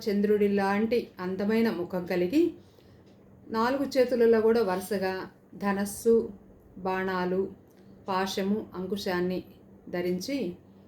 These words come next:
ఆ, త్రిపురాసురుణ్ణి సంహరించిన పరమశివుడి అహంకార స్వరూపమైన ఆ జగన్మాత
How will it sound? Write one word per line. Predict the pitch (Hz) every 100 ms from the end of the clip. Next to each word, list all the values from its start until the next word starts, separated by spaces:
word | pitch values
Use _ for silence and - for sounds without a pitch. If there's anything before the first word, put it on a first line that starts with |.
| - -
ఆ, | 180 175 170 - - - - _ -
త్రిపురాసురుణ్ణి | 240 254 294 277 262 262 233 220
సంహరించిన | 220 196 196 190 185 180 180 170 156 -
పరమశివుడి | 190 233 233 220 202 190 175 - - -
అహంకార | 190 196 233 233 220 208
స్వరూపమైన | 202 202 185 190 185 180 175 170 165 156 - - _ - - - 190
ఆ | 175
జగన్మాత | 175 180 202 196 185 285 349